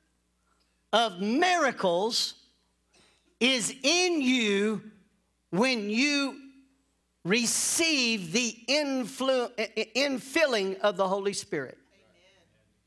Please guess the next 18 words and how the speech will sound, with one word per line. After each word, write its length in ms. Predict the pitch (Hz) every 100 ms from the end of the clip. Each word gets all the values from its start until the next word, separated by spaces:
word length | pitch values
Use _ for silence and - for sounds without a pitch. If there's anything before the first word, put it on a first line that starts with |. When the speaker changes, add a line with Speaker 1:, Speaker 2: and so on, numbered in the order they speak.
| _ _ _ _ _ _ _ _ _ _ _
Speaker 2:
Yes. 100 | 370 _ _ _ _ _ _ _ -
Speaker 1:
The 80 |
power 320 | 151 202 214 202
of 100 | 175
miracles. 640 | 196 160 - - - - _ _ _ _ _ _ _ _ _ _ _ _ _ _ _ _ _ _ _ _ _ _ _
Glory 260 | 139 147 131
to 100 | 123
God. 280 | 120 - - _ _ _ _ _ _ _ _ _ -
Third 260 | 240 247 175
use. 480 | 180 120 - - - _ _ _ _ _ _ -
I 100 | 160
really 260 | 190 220
like 260 | 196 185 -
this 220 | 170 -
one. 160 | 139 113 _ _ -
Glory 240 | - 160 131
to 80 |
God. 180 | 120 110